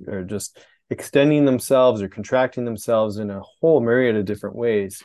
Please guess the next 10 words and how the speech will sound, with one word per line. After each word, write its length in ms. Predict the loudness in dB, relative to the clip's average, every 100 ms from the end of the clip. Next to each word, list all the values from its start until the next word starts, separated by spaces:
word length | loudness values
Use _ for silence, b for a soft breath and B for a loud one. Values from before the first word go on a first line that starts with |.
| _ _ _ _ _ _ -8
That 180 | -4 -2
I 100 | -2
think 300 | -2 -4 -2
that 200 | -4 -4
part 300 | 0 2 2
of 140 | 0
the 160 | -6 -10
problem 760 | -2 2 2 0 -6 -6 -8 _
with 400 | -8 -8 -8 -14
chronic 680 | -8 -4 -2 -2 -4 -8